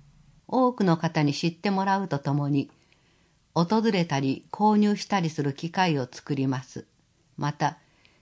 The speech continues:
認定された地域資源を活用して、地域産業の振興及び発展につながる事業を応援するための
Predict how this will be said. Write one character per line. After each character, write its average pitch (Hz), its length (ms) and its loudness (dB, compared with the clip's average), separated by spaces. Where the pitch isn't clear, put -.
認 233 280 6
定 220 180 4
さ 202 160 -4
れ 185 120 -2
た 175 180 2
地 226 260 2
域 226 160 -4
資 214 160 -2
源 151 240 2
を 135 60 -2
活 147 320 -4
用 175 180 4
し - 120 -12
て、 143 260 -4
地 233 260 2
域 247 180 -2
産 214 300 2
業 143 200 2
の 135 180 2
振 196 320 0
興 156 460 0
及 196 240 0
び 165 120 -2
発 156 320 -4
展 214 200 0
に 196 140 -2
つ 196 120 -6
な 196 140 2
が 190 120 -2
る 185 120 -2
事 190 160 0
業 151 220 2
を 131 420 2
応 180 80 2
援 175 200 2
す 170 140 -4
る 160 120 -2
た 160 160 0
め 151 120 0
の 127 220 -2